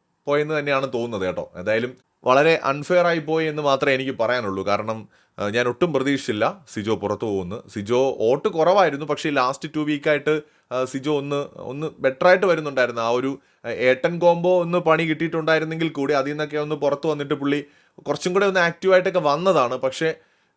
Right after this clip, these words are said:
ഭാഗ്യക്കേട് എന്ന് മാത്രമേ ഞാൻ പറയുന്നുള്ളൂ. എന്ന് വെച്ചാൽ ഈ സീസണിൽ ഏറ്റവും വലിയ അനീതി നേരിട്ടൊരു മനുഷ്യനാണ്. അപ്പോൾ അയാൾ അങ്ങനെ ബിഗ് ബോസ് വീട്ടിൽ നിന്ന് പുറത്തു പോയിരിക്കുകയാണ്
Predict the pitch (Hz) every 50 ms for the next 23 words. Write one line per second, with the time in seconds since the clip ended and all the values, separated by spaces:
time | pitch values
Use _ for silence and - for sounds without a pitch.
0 | - - - 120 127 131 139 156 165 180 190 175 185 180 180 180 180 175 160 156
1 | 156 156 147 143 139 143 143 143 147 143 139 120 120 113 120 123 120 110 107 107
2 | 107 113 110 110 139 131 131 139 139 - 139 135 135 - 160 160 147 135 135 135
3 | - 180 170 165 165 156 139 120 117 135 156 170 170 160 139 135 135 135 - 135
4 | 120 104 101 98 104 - 123 117 92 80 80 - _ _ _ _ _ _ _ _
5 | _ _ - 98 104 113 123 135 131 131 131 135 131 123 113 120 131 127 135 127
6 | 117 131 123 123 117 113 110 113 110 - 131 123 120 117 107 104 98 90 90 113